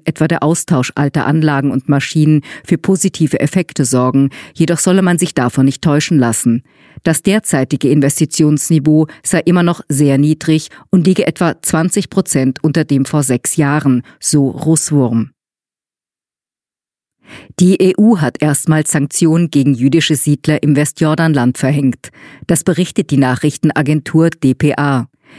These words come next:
Die Strafmaßnahmen richten sich gegen Personen und Organisationen,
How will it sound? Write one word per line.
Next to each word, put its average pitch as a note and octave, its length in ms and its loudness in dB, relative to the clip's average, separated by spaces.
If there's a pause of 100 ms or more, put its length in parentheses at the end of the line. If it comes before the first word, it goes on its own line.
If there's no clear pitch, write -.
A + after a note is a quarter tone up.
(200)
Die E3+ 60 4
Strafmaßnahmen C#3+ 1000 0
richten D#3+ 380 -2
sich D#3 180 0
gegen D3+ 260 0
Personen D3 520 0
und - 240 -2
Organisationen, D3 920 0